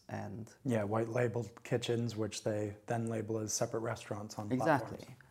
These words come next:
Speaker 1: Um, it's only a matter of time until some of them will actually start looking into, uh, going and building software for restaurants, because delivery software and logistics software is great, but it's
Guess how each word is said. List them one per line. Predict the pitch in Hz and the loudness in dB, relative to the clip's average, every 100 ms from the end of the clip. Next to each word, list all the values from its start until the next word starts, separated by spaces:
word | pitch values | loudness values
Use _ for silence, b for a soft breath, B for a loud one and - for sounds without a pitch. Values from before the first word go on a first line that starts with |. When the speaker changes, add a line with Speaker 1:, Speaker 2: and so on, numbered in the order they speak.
| - - | -6 2
Speaker 1:
Um, | 104 107 107 | 6 4 2
it's | 107 120 | 0 2
only | 113 | 4
a | 113 | 4
matter | 113 113 | 6 4
of | 113 - | 4 0
time | 117 117 113 | 0 2 0
until | 110 113 110 | 0 -2 -2
some | 104 117 110 | 0 0 0
of | 110 | 0
them | 110 110 | -2 -2
will | 107 | -2
actually | 107 - 107 | -4 -4 -4
start | - 117 107 | -2 -2 0
looking | 104 - 110 | -2 -4 -2
into, | 107 - 104 107 B B B | -4 -4 -4 -4 B B B
uh, | - 58 - - - - | -6 -6 -8 -14 -16 -6
going | - 110 110 107 104 | 2 4 4 2 -2
and | 110 | -2
building | 107 104 107 107 | 0 0 0 -4
software | 104 - 107 - 110 | -6 0 0 0 -6
for | 107 123 | 4 6
restaurants, | 135 - - - - - - b b b b - | 6 4 -4 -4 -6 -8 -10 b b b b 0
because | 104 - 98 98 - - b b _ 113 | 2 4 4 4 -4 -8 b b _ 4
delivery | 113 107 107 104 101 107 | 8 8 8 4 4 2
software | - 110 98 - 104 104 | 2 0 0 -2 0 0
and | 101 107 | 0 0
logistics | 107 104 107 - 95 | 0 0 -2 -2 -6
software | - 104 - 107 | -4 -4 -2 -2
is | 107 | -2
great, | - 120 151 - - | 0 2 4 0 -6
but | - 104 - | -4 -4 -4
it's | 127 - - | -10 -8 -8